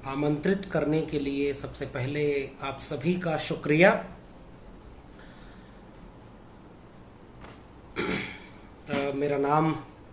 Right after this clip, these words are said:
लक्ष्मण यादव है और मैं, अ, दिल्ली विश्वविद्यालय के एक कॉलेज में पढ़ाता हूँ।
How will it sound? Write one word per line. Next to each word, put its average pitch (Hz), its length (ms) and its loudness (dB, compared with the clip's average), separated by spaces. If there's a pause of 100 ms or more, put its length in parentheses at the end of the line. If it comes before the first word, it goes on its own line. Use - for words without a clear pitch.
(680)
लक्ष्मण 175 400 6
यादव 165 380 6
है 175 300 8
और 156 260 4
मैं, 160 320 4
अ, 156 140 -4 (1160)
दिल्ली 160 460 8
विश्वविद्यालय 175 880 6
के 156 600 -2
एक 131 180 -8
कॉलेज 151 400 6
में 131 300 0
पढ़ाता 123 420 -2
हूँ। 113 260 -8